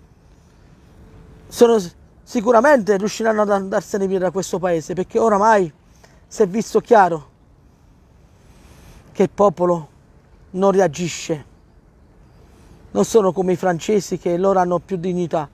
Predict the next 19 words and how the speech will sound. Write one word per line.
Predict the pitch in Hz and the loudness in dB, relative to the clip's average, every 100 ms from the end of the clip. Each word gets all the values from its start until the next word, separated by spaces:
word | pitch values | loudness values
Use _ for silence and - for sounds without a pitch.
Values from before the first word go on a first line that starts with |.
| _ | _
Qua | - 196 | -2 0
in | |
Italia | 180 196 185 170 143 - _ _ - - - | 0 2 0 0 -8 -16 _ _ -20 -20 -6
la | 185 | -2
dignità | 175 180 170 160 190 | -2 0 0 2 2
gli | 175 | 0
italiani | 170 170 180 165 | 0 0 0 0
han-, | 160 165 | -2 0
l'hanno | 165 165 160 | 0 0 0
persa. | 165 143 - 151 - - _ - | -2 -4 -10 -12 -14 -20 _ -12
Perciò | 165 - | -10 -6
in | 175 | -6
questi | - 175 - 185 | -4 -6 0 2
anni, | 180 160 151 - - - _ _ - - _ | 4 2 -8 -18 -20 -20 _ _ -20 -20 _
con | - 185 | -2 0
le | |
vostre | 175 196 - 175 | 2 0 -2 -4
T | 175 | -4
V, | 170 202 | -4 -6